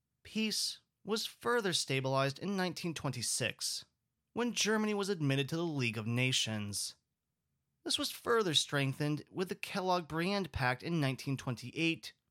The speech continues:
which theoretically outlawed war. However, this could not last, because in nineteen twenty-nine, the world economy collapsed.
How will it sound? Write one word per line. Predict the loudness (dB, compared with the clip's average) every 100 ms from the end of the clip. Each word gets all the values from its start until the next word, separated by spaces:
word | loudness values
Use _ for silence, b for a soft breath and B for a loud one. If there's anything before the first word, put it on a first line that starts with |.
| _ _ _
which | -2 -2
theoretically | 0 0 2 2 0 -2 -2
outlawed | -2 -2 -2 -2 -2
war. | -2 2 4 4 2 -2 _ _ _ _ _ _ _ _ -6
However, | 0 2 2 2 0 -2 _ _ _ -4
this | -2 -2
could | -2 0
not | 2 2 0
last, | 0 0 0 -2 -4 -8 _ _ _ _
because | -8 -4 -2
in | 0
nineteen | 0 -2 -2 -4
twenty-nine, | -2 -4 -2 0 2 0 -2 -4 _ _ _ -6
the | -2
world | 2 2 2
economy | -2 -2 0 0
collapsed. | -4 -4 0 0 0 -4 -8 -10